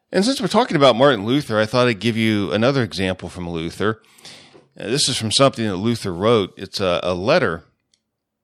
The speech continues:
called, uh, To the Christian Nobility of the German Nation. And in this letter, Luther used, uh, the, there's a famous illustration he used. He talked about three walls. Now, the walls he was talking about here weren't literal physical walls. It was a,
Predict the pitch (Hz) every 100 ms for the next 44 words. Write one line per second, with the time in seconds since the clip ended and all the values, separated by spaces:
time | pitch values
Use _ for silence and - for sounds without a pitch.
0 | _ _ _ _ _ _ - 151 135 107
1 | 117 104 - 156 147 208 214 196 170 113
2 | 123 127 127 120 104 101 87 107 110 104
3 | 95 107 110 - 67 64 - 131 135 127
4 | 120 - 233 359 302 - 101 107 107 85
5 | 67 - - - - 104 202 220 170 113
6 | 101 104 104 101 95 - 85 78 80 -
7 | 160 139 - 202 151 - 123 107 - 104
8 | 104 - 85 82 76 69 73 - 95 -
9 | 156 143 101 90 73 - - 107 104 82
10 | 80 82 69 - 64 - 90 87 82 -
11 | - - 113 127 170 160 156 139 107 117
12 | 113 - 92 87 95 92 90 95 113 107
13 | 92 - 117 98 95 82 85 92 85 76
14 | 95 92 82 67